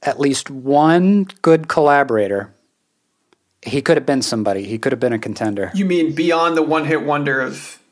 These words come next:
Speaker 1: B-, he could have been considered an artist, anything beyond just, "Oh, that guy who had some frickin' Twist
Speaker 2: Twist songs,
Speaker 1: song
Speaker 2: yeah.
Speaker 1: sixty years ago now, and then after that he's just a joke." He could have been more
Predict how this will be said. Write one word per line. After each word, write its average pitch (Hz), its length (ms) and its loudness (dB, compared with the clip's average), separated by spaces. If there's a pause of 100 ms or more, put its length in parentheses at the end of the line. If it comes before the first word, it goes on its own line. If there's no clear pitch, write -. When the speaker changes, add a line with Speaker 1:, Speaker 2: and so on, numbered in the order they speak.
(600)
Speaker 1:
B-, 180 120 0
he 175 200 4
could 196 220 2
have 175 120 2
been 180 200 2
considered 160 500 4
an 156 140 2
artist, 151 840 2 (800)
anything 160 640 2
beyond 131 460 2
just, - 360 0
"Oh, 123 600 4
that 131 180 2
guy 127 480 4
who 127 220 2
had 123 320 2
some 131 120 -6
frickin' 117 540 -4
Twist 127 280 0
Speaker 2:
Twist - 120 -4
songs, 117 240 -4
Speaker 1:
song 113 400 2
Speaker 2:
yeah. 78 120 -6 (640)
Speaker 1:
sixty - 500 0
years 127 280 2
ago 113 200 2
now, 110 340 2
and 110 100 0
then 113 400 -2
after 117 260 -2
that 110 180 0
he's 104 160 -6
just - 200 -10
a 117 40 -14
joke." 110 240 -2
He 139 80 -2
could 180 180 2
have 170 80 4
been 170 140 2
more 135 440 2